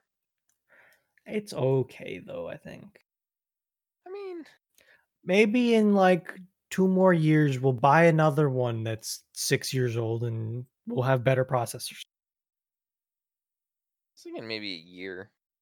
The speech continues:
Speaker 2: Like, maybe. Maybe, maybe if I get a job somewhere and they're getting rid of old servers, I'll be able to be like,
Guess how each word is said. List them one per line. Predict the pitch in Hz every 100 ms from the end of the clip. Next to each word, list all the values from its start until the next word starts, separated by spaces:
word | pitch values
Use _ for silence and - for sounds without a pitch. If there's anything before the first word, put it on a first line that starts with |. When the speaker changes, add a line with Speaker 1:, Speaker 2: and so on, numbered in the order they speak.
| _ -
Speaker 2:
Like, | 113 110 104 _ _ _ _ _ _ _ _ _ _ _ _ _ _ _ _ _ _ _ _ _ _ _ _ _ _ _ _ _
maybe. | - 104 - - _ _ _ _ _ _ _ _ _ -
Maybe, | 123 139 139 127 -
maybe | 123 131
if | 147
I | 131
get | 123
a | 104
job | 104 104 98
somewhere | - 104 92
and | 92
they're | 92
getting | 98 98
rid | 98 95
of |
old | 95 95 -
servers, | 107 95 110 117 113
I'll |
be | 101
able | 101 98
to |
be | 92 95
like, | 90 92